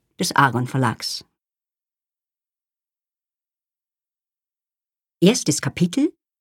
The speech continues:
Der Neue. "Lilly, Mensch, du bist ja wieder gesund, wie schön.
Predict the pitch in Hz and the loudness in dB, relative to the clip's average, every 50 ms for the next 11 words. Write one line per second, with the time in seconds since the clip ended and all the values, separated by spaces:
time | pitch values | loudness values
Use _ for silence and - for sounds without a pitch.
0 | _ _ _ _ _ _ _ _ - 151 156 160 156 160 151 147 135 135 120 101 | _ _ _ _ _ _ _ _ 4 4 6 6 8 8 6 6 6 4 0 -2
1 | 87 - _ _ _ _ _ _ _ _ _ _ _ _ _ _ _ _ _ _ | -6 -10 _ _ _ _ _ _ _ _ _ _ _ _ _ _ _ _ _ _
2 | _ _ _ _ _ _ _ _ _ _ _ _ _ _ _ _ _ _ _ _ | _ _ _ _ _ _ _ _ _ _ _ _ _ _ _ _ _ _ _ _
3 | _ _ _ _ - 190 277 294 277 269 233 190 147 139 120 110 147 151 156 190 | _ _ _ _ 4 6 8 8 10 8 8 8 6 4 2 4 6 8 8 10
4 | 208 214 180 170 - - 202 160 202 - - - 196 190 202 185 214 190 214 190 | 10 8 8 6 6 6 6 6 6 4 4 6 6 6 6 6 6 6 6 4
5 | 214 254 240 214 170 - - 208 - - - - 269 262 240 170 139 131 | 6 6 6 6 6 4 2 0 2 2 2 2 4 4 6 6 4 4